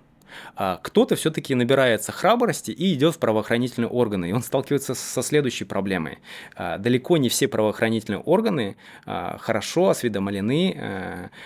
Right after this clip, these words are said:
касательно блокчейн-технологий. И когда приходит, э, человек, особенно на эмоциях, говорит: "А, я тут, э,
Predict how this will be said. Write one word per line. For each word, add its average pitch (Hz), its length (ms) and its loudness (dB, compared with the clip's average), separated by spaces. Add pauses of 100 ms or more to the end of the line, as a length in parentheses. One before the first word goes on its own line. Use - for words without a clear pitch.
(120)
касательно 113 400 -2
блокчейн-технологий. 95 1000 -4 (140)
И - 60 -18
когда 113 180 -2
приходит, 127 540 0 (100)
э, 98 240 -6
человек, 117 560 0 (100)
особенно 101 520 -6
на 113 160 0
эмоциях, 120 500 0
говорит: 110 460 -2 (340)
"А, 95 260 -4
я 117 260 2
тут, 139 340 -6
э, 104 320 0